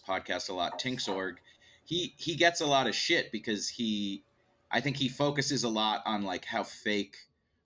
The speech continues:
Western economies are. But I, I, I think this is, this is to me, like, the,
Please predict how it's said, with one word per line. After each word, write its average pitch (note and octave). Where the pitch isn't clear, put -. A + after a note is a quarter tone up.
Western G#2+
economies G2
are. G1+
But C#3
I, C3
I, B2+
I B2+
think F3
this C3+
is, B2
this C#3
is E3
to C#3+
me, D3+
like, A2
the, A2+